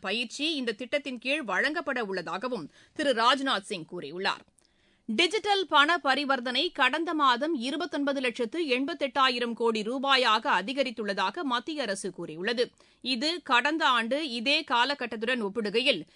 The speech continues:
இருபத்தி இரண்டு சதவீதம் அதிகமாகும் என்று மத்திய அரசின் செய்திக்குறிப்பு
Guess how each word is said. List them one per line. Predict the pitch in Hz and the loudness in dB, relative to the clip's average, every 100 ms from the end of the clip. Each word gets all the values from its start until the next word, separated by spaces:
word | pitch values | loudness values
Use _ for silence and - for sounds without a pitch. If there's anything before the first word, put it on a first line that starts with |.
| _ | _
இருபத்தி | 165 240 381 392 349 | -2 0 0 -2 0
இரண்டு | 262 277 277 269 | 2 2 2 0
சதவீதம் | 269 254 302 294 269 320 302 | 0 0 0 0 -2 -2 2
அதிகமாகும் | 220 269 330 311 262 240 233 | 2 2 0 2 2 2 -2
என்று | 214 285 359 | -4 -4 0
மத்திய | 247 240 330 294 | 0 0 -2 -2
அரசின் | 254 285 226 - | -2 -2 -4 0
செய்திக்குறிப்பு | 269 302 277 247 233 | 0 0 -2 -4 -2